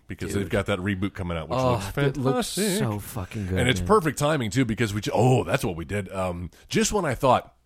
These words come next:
Speaker 1: we
Speaker 2: We're
Speaker 1: were
Speaker 2: safe to
Speaker 1: done
Speaker 2: get in the water.
Speaker 1: we're <laughs> with Breath of the Wild, um, we finally finished going through the D L C,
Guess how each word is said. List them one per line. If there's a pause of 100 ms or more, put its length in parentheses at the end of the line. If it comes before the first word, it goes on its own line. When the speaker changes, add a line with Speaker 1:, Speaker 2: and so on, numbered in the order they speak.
(160)
Speaker 1:
we
Speaker 2:
We're
Speaker 1:
were
Speaker 2:
safe
to
Speaker 1:
done
Speaker 2:
get
in
the
water.
Speaker 1:
we're (160)
<laughs>
with
Breath
of
the
Wild, (400)
um, (300)
we
finally
finished
going
through
the
D
L
C,